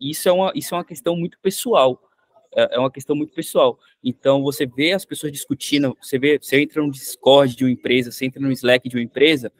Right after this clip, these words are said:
você vê a pessoa fazendo a tarefa dela, aí você vê uma pessoa mandando um artigo, por exemplo, "Olha, galera, que legal isso aqui que eu vi."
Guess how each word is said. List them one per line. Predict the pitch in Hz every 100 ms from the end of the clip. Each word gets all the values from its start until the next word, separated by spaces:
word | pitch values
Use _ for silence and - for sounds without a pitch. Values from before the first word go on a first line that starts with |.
| _ _
você | - 127
vê | 143
a | 175
pessoa | 160 165 156
fazendo | 147 143
a | 131
tarefa | 131 127 117
dela, | 131 170
aí | 143
você | 147
vê | 147
uma | 160
pessoa | 151 - 147
mandando | 151 147 151
um |
artigo, | 147 - - 143 135
por | 139
exemplo, | 139 131 120 135
"Olha, | 226 254
galera, | 214 160
que | - 185
legal | 160 175
isso | 175 170
aqui | -
que | 170
eu | 151
vi." | 143